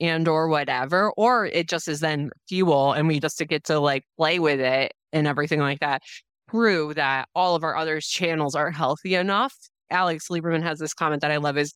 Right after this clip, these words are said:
"What is your owned audience and your rented audience?" Social media is a rented audience. Paid medium, email, you own that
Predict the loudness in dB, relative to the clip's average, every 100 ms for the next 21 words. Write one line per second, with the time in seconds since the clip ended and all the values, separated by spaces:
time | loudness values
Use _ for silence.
0 | _ -2 0 2 2 0 2 2 2 0
1 | 0 0 0 -4 -4 -4 -2 -2 -2 -2
2 | -2 2 2 2 0 0 -2 -6 -16 _
3 | _ _ -8 0 0 2 2 4 2 2
4 | 2 0 -2 -2 0 0 -2 -2 -2 0
5 | 0 2 0 0 0 -2 -4 -10 -4 -2
6 | 0 2 2 2 0 -6 _ _ -2 4
7 | 4 4 2 -2 -8 -10 _ 2 4 4
8 | 2 2 2 2 0